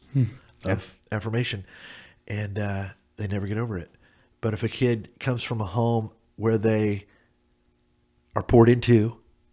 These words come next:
Speaker 2: and, and loved and affirmed, and sure, they're taught that they screw up, and, but they're loved and they're disciplined in a godly way, man, it just makes such a difference. And I just see such a connection there with our relationship with God.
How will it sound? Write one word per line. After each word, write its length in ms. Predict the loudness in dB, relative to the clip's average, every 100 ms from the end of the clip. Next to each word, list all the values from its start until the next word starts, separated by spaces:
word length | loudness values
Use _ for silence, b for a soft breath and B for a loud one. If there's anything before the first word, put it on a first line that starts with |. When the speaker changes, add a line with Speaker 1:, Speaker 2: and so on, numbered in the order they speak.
| _ _
Speaker 2:
and, 220 | -2 -2 -2 -2
and 140 | 0 4
loved 400 | 4 4 4 0
and 80 |
affirmed, 480 | -4 -2 -2 -2 -4
and 180 | -6 -6 -14 b b b b b b _
sure, 300 | -4 10 12
they're 160 | 12 10
taught 280 | 8 4 4
that 240 | -2 -4 _ _ _ _ _ -4
they 100 | -4
screw 300 | 2 6 6
up, 200 | 6 -2
and, 280 | -8 -8 -4
but 140 | -2
they're 160 | 0 0
loved 420 | -2 -2 -6 -10 -12
and 140 | -6
they're 60 | -4
disciplined 560 | -4 -4 -4 -4 -4 -4
in 60 |
a 60 | -6
godly 320 | -6 -6 -6
way, 380 | -6 -6 -8 -12 _
man, 260 | -14 -12 -12
it 100 | -12
just 180 | -12 -12
makes 180 | -8 -8
such 220 | -8 -12
a 40 |
difference. 480 | -14 -16 -16 -14 -10
And 140 | -10 -10 -12
I 100 | -10
just 180 | -8 -6
see 380 | -4 -6 -8 -14 -20 _ _ -16
such 280 | -14 -12 -12
a 20 |
connection 460 | -10 -10 -10 -10
there 100 | -8
with 120 | -6 -6
our 100 | -6
relationship 640 | -6 -6 -8 -10 -10 -10
with 140 | -10
God. 360 | -8 -8 -10